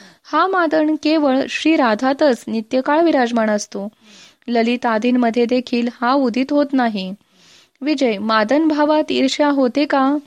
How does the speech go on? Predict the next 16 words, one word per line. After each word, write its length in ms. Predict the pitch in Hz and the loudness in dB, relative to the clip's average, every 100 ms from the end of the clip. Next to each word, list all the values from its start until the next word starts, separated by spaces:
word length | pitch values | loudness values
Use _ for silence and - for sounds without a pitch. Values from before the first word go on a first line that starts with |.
| _ - - _ _ 247 | _ -20 -20 _ _ -2
गोस्वामी, 480 | 294 311 277 233 214 | -2 0 0 0 0
मादन 420 | 220 208 240 294 | 0 0 2 2
भावात 340 | 294 262 277 294 | 2 0 0 0
ईर्ष्याभाव 640 | 226 233 - 269 285 285 - | -2 -2 0 2 2 0 -2
अत्यंत 400 | 208 - 269 294 | -6 -4 -2 0
प्रबळ 380 | 349 339 269 240 | 0 2 2 2
असतो. 380 | 214 - 196 196 - - - - - | 2 -2 -10 -10 -12 -20 -20 -14 -4
ईर्ष्येच्या 640 | 240 240 254 240 254 254 - | -2 0 -2 0 0 0 -2
अयोग्य 640 | - 214 233 233 254 247 247 | 0 2 2 2 2 2 0
चेतनाशून्य 840 | - 233 214 233 247 262 269 247 254 | 0 -2 0 0 2 0 0 2 2
वस्तूच्या 600 | 254 240 254 247 254 247 | 2 0 -4 -2 0 0
प्रती 360 | - 226 220 233 | 0 -2 -2 -2
देखील 440 | 262 247 262 254 269 - - - | -2 0 0 0 -2 -14 -20 -8
ईर्ष्या 340 | 214 240 - 269 | -4 -2 0 0
पाहिली 360 | 302 285 285 | 2 2 2
जाते 420 | 269 220 196 190 | 2 0 -2 -6